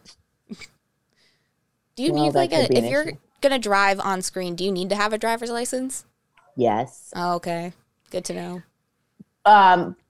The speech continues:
Speaker 2: but, um, w-, so the one episode where I, uh, back into the barn
Speaker 1: Mm-hmm.
Speaker 2: and save Levon,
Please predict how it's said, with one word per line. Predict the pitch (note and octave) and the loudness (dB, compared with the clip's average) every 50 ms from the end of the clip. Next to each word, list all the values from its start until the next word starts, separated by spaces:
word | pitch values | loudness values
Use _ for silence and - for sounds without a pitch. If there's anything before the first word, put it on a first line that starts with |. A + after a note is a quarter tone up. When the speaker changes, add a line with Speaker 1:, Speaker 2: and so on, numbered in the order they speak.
| _ | _
Speaker 2:
but, | - A3+ G#3 F3+ E3+ D#3+ - - - - - - - _ _ _ _ _ _ _ _ _ _ _ _ _ _ _ _ _ _ _ _ _ _ _ _ _ _ _ _ | 4 6 6 8 6 4 2 -2 -8 -18 -20 -20 -20 _ _ _ _ _ _ _ _ _ _ _ _ _ _ _ _ _ _ _ _ _ _ _ _ _ _ _ _
um, | E3+ F3 E3+ E3 D#3+ D#3+ D#3+ D#3+ D#3+ D#3+ D#3+ D#3+ D#3+ D#3 D#3 D#3 D#3 D#3 D#3 - - _ _ _ _ _ _ _ _ _ _ _ _ _ _ _ _ _ _ _ _ _ _ F3+ | 0 2 4 6 6 6 8 6 6 4 4 2 0 0 0 0 -2 -2 -4 -4 -8 _ _ _ _ _ _ _ _ _ _ _ _ _ _ _ _ _ _ _ _ _ _ -2
w-, | F#3+ F#3+ E3+ G3 | 0 2 2 0
so | F#3+ - A#3+ A3 G3 F#3 | 2 4 6 6 6 6
the | F#3 G3+ F#3+ | 4 4 4
one | G#3 A3 A#3+ A3 | 4 4 4 4
episode | G3 G#3+ G#3+ A3+ G#3 - G#3+ G3+ F#3+ | 2 0 0 -2 -2 2 2 4 4
where | F#3 F#3 F3+ D#3+ - | 6 6 4 6 4
I, | D#3+ E3+ E3+ E3 E3 E3 E3 E3+ E3+ E3+ E3+ E3+ D#3 - - | 4 2 4 4 2 2 2 2 2 2 4 2 2 0 -2
uh, | D#3+ D#3+ D#3 D3+ D3+ D3 D3 C#3+ D3 - - - - | -2 -2 -2 0 0 0 0 0 -2 -2 -4 -2 -2
back | E3+ E3 - F#3 E3+ E3 E3+ G3+ - G3+ | -2 2 4 4 4 4 2 0 0 2
into | F3+ F3 F3+ F3+ F#3 F#3+ | 2 4 2 2 2 2
the | F3 E3 | 2 4
barn | E3 D3+ D3 D3+ D#3 E3 G3 A#3 C#4+ C4+ - _ _ _ | 4 4 4 4 2 2 2 2 0 -2 -8 _ _ _
Speaker 1:
Mm-hmm. | A3+ A3+ A3+ G#3+ G#3 G3+ - _ _ _ _ _ - | -4 -2 -2 -2 -4 -6 -12 _ _ _ _ _ 0
Speaker 2:
and | E3+ E3+ E3+ E3 | 2 4 4 2
save | - - F#3 E3 D#3+ E3 D#3+ E3 - - _ _ _ _ - - _ - | 4 6 6 8 8 8 6 2 -2 -10 _ _ _ _ -20 -20 _ -2
Levon, | F3 E3 E3 D#3 D3 D3 D3 D#3+ F3 G#3 B3 B3 | 0 2 4 4 4 2 2 0 0 -2 -4 -6